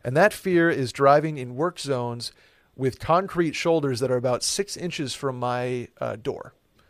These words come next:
And the anxiety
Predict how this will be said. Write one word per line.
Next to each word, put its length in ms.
And 480
the 260
anxiety 800